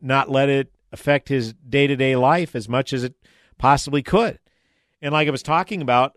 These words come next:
I've been close to people who've dealt with this and people who have ultimately beaten it.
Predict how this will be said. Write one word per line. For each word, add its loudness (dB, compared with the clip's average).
I've -10
been -12
close 0
to -8
people 0
who've 0
dealt 4
with -2
this 0
and -8
people -2
who 4
have 0
ultimately 2
beaten -4
it. -12